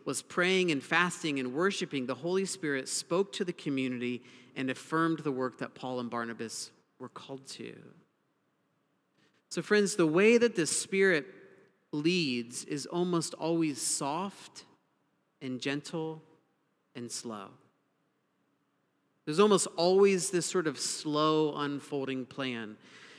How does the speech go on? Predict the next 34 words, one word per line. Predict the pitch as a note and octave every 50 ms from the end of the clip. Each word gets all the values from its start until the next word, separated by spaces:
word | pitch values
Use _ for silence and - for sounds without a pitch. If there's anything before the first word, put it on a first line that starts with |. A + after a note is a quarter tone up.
| - - -
with | E3 D3+
some | - - F3 D3
tentative | C#3 - F#3 E3+ E3+ E3+ E3+ - F#3 E3
steps | - - - F3+ E3+ E3 E3+ E3 - - -
and | E3 C#3+ C#3+
then | C#3+ C3+
some | - C#3 B2+
courageous | - - - C#3 C#3 C#3+ D#3 D#3+ D#3+ D#3 E3 D3+ -
stepping | - - D#3+ D3+ E3 D#3 D3+
out | C#3+ C#3+ C#3
in | C3+ C3+
faith | - - D3+ D3 D3 C#3 -
in | D3 C3+
the | B2+
middle | B2+ C3+ C#3+ D3 D3 C#3+
of | C#3 B2
uncertainty. | B2+ A#2+ A#2 A#2 - D3+ D3+ D#3 D#3+ D3+ C3 B2 B2 B2 A#2 - - - - - - - -
And | C#3 C#3 C#3 C3
then | C3+ D#3+ G3+ A3+ A3+ G3 D3+ C#3 C3+ C3 B2+
God | A#2+ D3+ E3 F3 E3+ D#3
speaks | - - - - - G3+ G#3 G3 G3 - - - - - _ _ - _ _ _ _ _ _ _ _ -
to | - F#3 - -
other | E3 F3+ F#3 A3 A3+
people | F#3 - - G#3+ G#3 - - D#3+ C3+ B2+ B2 C3 -
about | C#3+ C#3+ C#3+ C3+
the | - C#3+
things | - - D#3 D3 D3 C3+
that | C#3+ C#3 B2+
he | B2+ C3+ C3
has | C#3 C#3+ C3 -
placed | - - C#3 B2+ B2 - - -
in | B2+ B2
your | C3 B2
heart. | - - D3+ D3+ C3+ B2+ B2 -